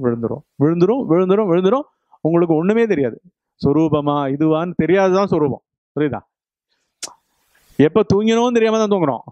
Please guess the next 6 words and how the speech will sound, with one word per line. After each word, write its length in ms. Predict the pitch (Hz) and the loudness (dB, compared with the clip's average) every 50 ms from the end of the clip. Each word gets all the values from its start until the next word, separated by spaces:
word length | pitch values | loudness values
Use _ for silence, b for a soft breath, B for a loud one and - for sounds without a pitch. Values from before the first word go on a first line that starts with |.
| - - _ | -20 -6 _
கரெக்டா? 300 | 151 170 175 165 160 127 107 131 - _ _ | -2 0 2 0 0 -2 -2 -8 -18 _ _
அப்படின்னு 440 | 139 147 165 190 190 190 185 185 185 208 - _ _ _ _ _ _ _ _ _ _ _ _ _ _ _ _ - | -2 -2 0 0 0 0 0 -2 -2 -4 -8 _ _ _ _ _ _ _ _ _ _ _ _ _ _ _ _ 0
எப்ப 360 | 127 147 156 - - 220 220 220 | 0 0 0 0 0 0 2 2
தூங்கினோன்னு 760 | 196 196 208 208 208 208 208 208 214 220 226 233 240 233 233 | 0 0 2 2 0 2 2 2 2 2 0 0 0 0 0
நினைக்கிறவன்லாம் 1040 | 196 180 165 175 202 196 220 202 196 196 196 190 190 190 196 196 202 214 220 202 | 0 0 -2 -2 -2 -2 -2 0 0 0 0 -2 -2 -4 -2 -2 -2 -2 0 0
பொய்யர்கள். 440 | 190 175 175 175 165 139 127 113 - | 0 0 0 0 0 -2 -4 -8 -10